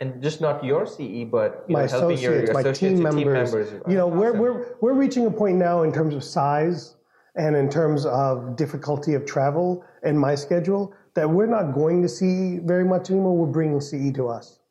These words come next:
Speaker 1: But the, the good thing about that is, you know, the prospective people who wanna work with you, you know, you open that as an option to them. It's like, "Hey,
Speaker 2: Yeah.
Speaker 1: that's, this is what I can provide you,"
Speaker 2: Yeah.
Speaker 1: you know, and, uh, you open yourself to you know, more people wanting to work with
Speaker 2: But
Speaker 1: you.
Speaker 2: I think,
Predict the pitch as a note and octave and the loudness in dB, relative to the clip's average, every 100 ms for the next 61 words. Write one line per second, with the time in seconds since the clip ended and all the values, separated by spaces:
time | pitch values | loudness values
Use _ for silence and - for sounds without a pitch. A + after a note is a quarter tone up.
0 | _ D3+ D3 - D#3 C#3 C#3 F3+ - C#4 | _ -6 -6 -4 -2 -2 -2 -4 -4 -4
1 | A3+ G3 D3 A2+ C#3 D#3 C3+ A#2 A#2 A#2+ | -2 0 -2 -2 -4 -2 -4 -4 -6 -4
2 | A#2+ A#2+ - A#2 B2+ - D#3+ D#3+ C#3+ C#3 | -4 -6 -8 -10 -12 -8 -8 -6 -10 -10
3 | C#3 C#3 C3+ B2+ A2+ G#2+ C#3+ - B2+ - | -6 -4 -2 -2 -2 -2 -2 -2 -6 -6
4 | G#2+ G#2 G#2 A2+ A#2 B2+ C#3 C#3+ C3 - | -6 -6 -8 -10 -8 -6 -6 -8 -12 -16
5 | - - - B2 C#3 C3+ G2 C#3+ - E3+ | -20 -20 -12 -8 -6 -8 -8 -10 -10 -16
6 | D3+ A#2+ G#2+ G#2 G#2 - D#3 D3 A#2 - | -10 -6 -6 -6 -10 -4 -4 -2 -4 -8
7 | - _ _ _ C3 C3+ D3+ D3 C3+ C#3+ | -18 _ _ _ -16 -12 -4 -2 -2 -6
8 | - G#2 A2+ E3 G#2 F#2 _ - E3+ C3+ | -6 -4 -4 -4 -8 -16 _ -4 -4 -4
9 | G2+ B2+ - G#2+ G#2 G#2 - _ _ _ | -8 -8 -10 -8 -8 -10 -18 _ _ _
10 | _ - G#2 G#2 G2+ A2+ G#2+ A#2 C3 A#2 | _ -10 -6 -4 -4 -4 -4 -4 -4 -6
11 | - A2 A2 B2 A2+ G#2+ G2+ _ _ - | -4 -4 -4 -6 -6 -8 -14 _ _ -20
12 | - _ G#2+ G#2+ G#2 - A#2 A#2 - A#2 | -20 _ -4 -4 -4 -6 -4 -4 -6 -8
13 | A2+ G#2+ G#2+ G#2 A2 C#3 - - G3+ - | -6 -6 -6 -6 -6 -4 -4 -4 -8 0
14 | C#4 | 0